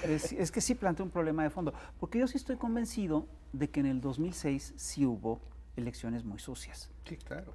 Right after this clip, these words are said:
Speaker 1: En todos los niveles, eh, eh, se hicieron
Speaker 2: Que,
Speaker 1: todas las
Speaker 2: que
Speaker 1: formas
Speaker 2: ahí
Speaker 1: posibles del
Speaker 2: se
Speaker 1: fraude.
Speaker 2: se establecía que ese tipo de propaganda
Speaker 1: Ujú.
Speaker 2: que se utilizó
Speaker 1: Sí.
Speaker 2: estaba prohibida por la ley.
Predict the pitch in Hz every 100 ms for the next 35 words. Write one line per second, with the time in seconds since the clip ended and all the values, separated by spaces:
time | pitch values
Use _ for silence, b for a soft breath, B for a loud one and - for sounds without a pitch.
0 | - 156 143 175 185 240 226 175 147 156
1 | 156 185 147 151 165 160 165 156 175 165
2 | 233 233 247 247 - - 277 277 254 233
3 | - 240 233 233 240 254 254 233 202 208
4 | 151 113 - - - - 107 - 110 95
5 | 98 - 160 - 113 110 170 202 - 185
6 | 170 139 - 101 98 95 101 98 87 85
7 | - - - 165 175 165 98 92 - 98
8 | 90 92 107 - - 143 226 - - -
9 | 160 - 101 - 117 143 - - 90 85
10 | 87 98 110 - 104 107 110 139